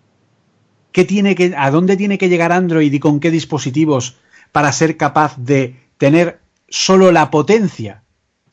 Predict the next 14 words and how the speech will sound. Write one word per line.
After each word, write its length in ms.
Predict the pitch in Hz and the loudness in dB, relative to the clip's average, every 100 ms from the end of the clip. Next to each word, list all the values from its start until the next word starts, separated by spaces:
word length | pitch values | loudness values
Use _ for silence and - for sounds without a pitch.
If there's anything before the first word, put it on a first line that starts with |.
| _ | _
para 200 | - 127 | -6 -2
hacer 240 | 123 151 135 | -2 -2 -4
lo 120 | 131 | -2
mismo? 420 | 165 147 101 - _ _ _ _ | -4 -6 -14 -20 _ _ _ _
Pero 180 | 127 127 | -2 0
claro, 240 | 196 170 | 0 2
no 80 | 170 | 0
es 80 | 185 | -2
cuestión 400 | 214 202 220 190 | -6 -4 -2 0
de 160 | 156 | 0
que 100 | 139 | 0
tenga 300 | 123 135 123 | -2 -2 -2
la 100 | 107 | -4
potencia, 600 | 95 95 131 - 98 - | -8 -4 -4 -4 -12 -16